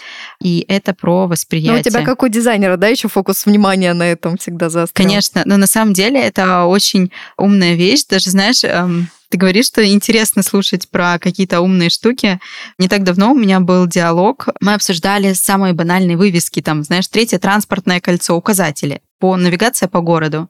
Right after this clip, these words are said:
Speaker 1: И, э, человек, э, рассказал мне о том, что в, в Англии, э, все названия идут с, э, большой буквы, то есть у тебя идёт с, э, заглавной абсолютно всё. Почему? Потому что твой мозг, он быстро считывает там бу-, букву, к примеру, A, T или любую другую,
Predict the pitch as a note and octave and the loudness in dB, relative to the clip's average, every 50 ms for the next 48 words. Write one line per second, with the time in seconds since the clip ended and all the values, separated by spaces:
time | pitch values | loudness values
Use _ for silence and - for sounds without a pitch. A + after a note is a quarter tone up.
0 | _ _ - - - G3 G3+ G#3 G3+ F#3+ F#3+ F#3 - - - F3+ F#3 - - F#4+ | _ _ -4 -2 0 2 2 2 2 0 0 -2 -2 -2 0 0 0 0 -2 -4
1 | - - A#3+ A3 G#3+ G3 F#3+ F#3+ F#3 - - G3+ - G3+ G#3+ A3+ A3 G3+ G3 F#3 | -2 0 0 2 2 2 0 0 -2 -2 -4 -2 0 0 2 2 2 0 0 0
2 | F#3 G#3+ A3+ B3 - - - G3+ F#3+ F#3+ F#3 F#3 - - - - - - _ - | 0 -2 -2 -2 -4 -4 -4 -2 0 0 -2 -4 -6 -12 -18 -20 -20 -20 _ -6
3 | - E3 - F#3 F#3 F#3 F3+ F3 E3+ E3+ - _ _ _ - F3 F#3+ G#3 B3 C#4+ | -6 -2 0 0 2 2 2 0 0 -2 -6 _ _ _ 0 2 2 2 2 2
4 | C4+ B3+ A3+ G3+ F#3 F3+ F3+ F#3 - - - - - - _ - F3 F3 F3+ F3 | 4 4 4 2 2 0 -2 -4 -8 -12 -20 -20 -20 -10 _ -2 0 0 0 -2
5 | - - - - - - G#3 G#3+ G#3 G3 F#3 F3+ F3 - G3 G3 A#3 C4+ C4+ A3+ | -4 -4 -4 -2 0 2 2 2 2 2 2 0 0 0 0 2 2 2 2 2
6 | - - F3 - G#3 G#3+ - - - - - - G3 G3 G3 G3 F#3+ F#3+ F#3+ F#3 | 0 -2 0 0 0 0 0 -2 -2 -2 0 0 2 2 2 2 2 2 0 0
7 | F3 E3 - _ - E3+ F3+ - - A3 F#3 F3+ F3+ - - - - F3+ E3 D#3 | -2 -4 -6 _ -2 0 0 0 0 0 0 0 0 0 -4 -2 -2 0 -2 0
8 | - - D#3+ - - E3+ F3 F3+ F3 D#3+ E3+ F3 E3+ - - - - E3+ E3 E3 | -2 -4 -6 -4 -2 -2 0 0 0 0 -2 -4 -4 -4 -4 -2 -2 0 0 0
9 | E3 D#3+ D#3+ D#3+ - E3 F3 F3 E3+ E3 D#3+ D#3+ - - E3 - - - - - | 0 0 -2 -2 -2 0 0 0 0 0 0 -2 -4 -6 -10 -14 -20 -16 -6 -4
10 | - F3 - - F3+ E3+ F#3+ F3+ G3+ F3 - - - F3 D#3+ D#3+ F3+ - - - | -4 -2 -2 -2 -2 -2 -2 0 -2 -2 -2 -2 0 0 0 -2 -4 -10 -16 -20
11 | - - - - F#3 - - G3+ F#3+ F#3+ F3 - - - F3+ F3+ - - - F3 | -20 -20 -8 -4 -4 -2 0 2 2 0 0 -2 -2 0 0 0 0 -2 -6 -6
12 | - F3+ F#3 G3 F#3+ F3+ F3 F#3 G3 A#3+ C#4 - - - - F#3 F3+ F3+ E3+ F3+ | -2 -2 0 0 2 2 2 2 2 0 -2 -4 -4 -2 0 0 2 2 0 0
13 | F#3 G#3 G#3 - - - F3 - - - G3+ F#3 - F#3 D#3+ E3 D#3+ D#3+ - _ | 0 0 0 0 0 -2 -2 -2 -2 -4 -4 -2 -2 -2 -2 -2 -4 -6 -6 _
14 | - E3 D#3 D#3 D3+ D#3+ D#3+ E3 F#3+ F#3+ F3 E3+ F3+ - - D#3 - - E3+ E3 | -6 -4 -4 -4 -4 -6 -8 -6 -6 -4 -2 -2 -2 -2 -4 -8 -6 -2 -2 0
15 | E3 D#3+ D#3+ D#3+ D#3 - - - - F#3 F#3 F3+ F3 F3 - - - F#3 F#3 F3 | 0 0 0 -2 -4 -4 -4 -2 -2 0 0 0 -2 -4 -4 -4 -2 0 0 0
16 | D#3+ D#3+ D#3+ - F3 D#3+ F3 F3+ E3+ D#3 - F3 D#3+ - G#3 A3+ A3 G3+ F#3 | 0 -2 -4 -4 -2 0 2 0 0 0 -2 -4 0 0 2 2 2 0 -2